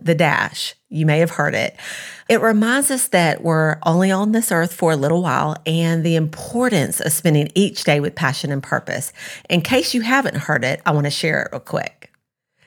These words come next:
I read of a man who stood to speak at the funeral of a friend. He referred to the dates on the tombstone from the beginning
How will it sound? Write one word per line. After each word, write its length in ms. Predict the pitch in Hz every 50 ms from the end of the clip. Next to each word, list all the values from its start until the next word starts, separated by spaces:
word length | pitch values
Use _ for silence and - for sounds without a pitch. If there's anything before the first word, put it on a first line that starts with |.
| _ _ _
I 80 | - 160
read 240 | 156 151 165 175 190
of 100 | 202 214
a 60 | 214
man 320 | 196 170 151 151 147 147
who 160 | 175 170 160
stood 340 | 143 - - - 160 151 143
to 80 | - 160
speak 400 | - - - - 135 127 - -
at 100 | 139 -
the 60 | -
funeral 580 | - - - 147 143 147 147 143 139 139 143 -
of 160 | - 156 139 143
a 60 | 139
friend. 580 | - - - 131 127 123 117 117 127 127 135 - _ _ _ - - - - -
He 140 | _ - 175
referred 460 | 156 165 160 156 - 170 170 175 165
to 100 | - 214
the 80 | 175 185
dates 320 | 156 143 131 135 143 -
on 140 | 143 139 143
the 80 | 143 143
tombstone 760 | - - 170 170 160 156 - - 117 117 120 120 120 131 147 -
from 180 | - 170 151
the 80 | 143 147
beginning 680 | 131 151 147 - 156 151 127 107 - 151 160 160 -